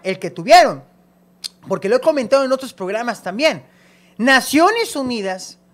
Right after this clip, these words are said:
criticó y hizo señalamientos serios al plan de gobierno del gobierno del Estado. ¿Y saben por qué? Porque no tenía indicadores para medir los resultados del gobierno.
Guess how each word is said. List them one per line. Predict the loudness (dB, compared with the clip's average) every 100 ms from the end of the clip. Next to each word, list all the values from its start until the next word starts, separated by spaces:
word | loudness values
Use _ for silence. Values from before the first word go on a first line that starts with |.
| _ -8
criticó | -8 -6 -6 4 4
y | 4
hizo | -4
señalamientos | -8 -8 -6 -6 -8 -6 -4
serios | -4 -4 -6
al | -8
plan | -4 -4 -4
de | -6
gobierno | -6 -6 -6 -8 -12 _ _ _
del | 0
gobierno | 0 0 0 0 -4
del | -6
Estado. | -10 -10 -10 -12 -20 _ _ _
¿Y | -4
saben | 6 8 8 2
por | -2 -4
qué? | -8 -10 _ _ _ _ _
Porque | 0 2 4
no | 2
tenía | 2 -4 -4
indicadores | -4 -8 -2 2 4 2 0 -10 -18 _ _ _
para | 0 0
medir | 0 -2 -4 -2
los | -2 -2
resultados | -6 0 4 6 4
del | -2
gobierno. | -6 -10 -14 _